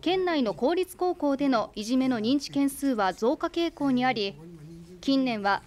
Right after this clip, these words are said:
エスエヌエス上でのいじめや学校と保護者のトラブルが増加したことで、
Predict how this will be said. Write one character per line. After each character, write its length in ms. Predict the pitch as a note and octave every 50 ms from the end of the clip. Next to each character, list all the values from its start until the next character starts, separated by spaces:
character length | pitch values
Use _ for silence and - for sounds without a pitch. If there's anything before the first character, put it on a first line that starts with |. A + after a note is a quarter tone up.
| - -
エ 100 | - G#3+
ス 140 | G#3+ - D#4+
エ 120 | E4+ F4+ F4
ヌ 120 | F4 F4
エ 80 | F4 E4+
ス 100 | E4+ E4
上 220 | D4+ E4+ E4+ E4+
で 100 | E4+ E4+
の 140 | E4 D4 B3+
い 80 | A#3
じ 120 | - C4+ C4+
め 120 | C4+ C4+
や 200 | B3+ B3 A#3+ B3+ - - - - - - -
学 260 | - A3 D#4 A4 - -
校 180 | - F#4 F#4
と 200 | - - F#4 F4
保 100 | - C4
護 140 | B3 F4 -
者 100 | - F#4
の 140 | E4+ D#4+ -
ト 100 | - D4
ラ 140 | D#4 D#4+ D4+
ブ 80 | D#4+
ル 100 | D4+ C#4+
が 160 | B3 G#3+ F3+
増 180 | - G#3 A3 B3+
加 140 | B3 C#4 B3+
し 80 | -
た 100 | - C4
こ 120 | B3 C4 B3+
と 120 | C4+ B3+
で、 240 | A3+ G3 G3 F#3+